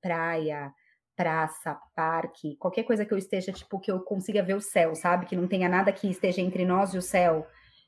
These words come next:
Então, eu gosto muito de coisas relacionadas à natureza. Então, tipo, a gente vai muito pra praia, meus, meus pais moram na, na Baixada Santista, então a gente vai muito pra praia. Você também, Vá? Vocês também? Ah, é verdade, Cleiton, eu vi que o seu celular é zero treze.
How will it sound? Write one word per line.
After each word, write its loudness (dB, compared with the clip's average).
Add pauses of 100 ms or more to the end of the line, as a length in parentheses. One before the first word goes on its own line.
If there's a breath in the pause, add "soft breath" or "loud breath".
(100)
Então, 4
eu 4
gosto 2
muito 2
de -2
coisas 4 (320)
relacionadas 4
à 4
natureza. 4
Então, -4
tipo, -8
a -2
gente -4
vai 2
muito -4
pra -4
praia, 2
meus, -4
meus -4
pais -2
moram -2
na, -8
na -10
Baixada -10
Santista, -12
então -6
a -4
gente -14
vai 0
muito -4
pra -10
praia. 0 (420 soft breath)
Você 2
também, 8
Vá? 6 (580)
Vocês 0
também? 8 (200)
Ah, 4
é 2
verdade, 4
Cleiton, 2
eu 6
vi 2
que -6
o -12
seu -2
celular 6
é 2
zero 4
treze. 0